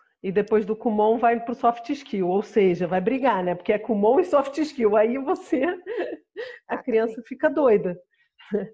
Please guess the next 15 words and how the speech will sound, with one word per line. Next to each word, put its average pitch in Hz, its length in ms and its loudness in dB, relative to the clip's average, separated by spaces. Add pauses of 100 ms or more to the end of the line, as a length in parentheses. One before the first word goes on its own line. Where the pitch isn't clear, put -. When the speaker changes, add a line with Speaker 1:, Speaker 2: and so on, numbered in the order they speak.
(1400)
Speaker 2:
Exatamente. 196 680 -14 (1700)
Speaker 1:
Agora, 202 600 -2 (380)
é, 175 800 -4 (440)
a 226 100 0
gente 269 400 -2
vê 202 460 0
que, 170 440 -6 (540)
né, 143 680 -8
o, - 520 -16
o 165 40 -8
grande 196 440 0
exemplo 190 440 -2
aí 180 120 -4
de 180 200 -8
educação 180 920 -8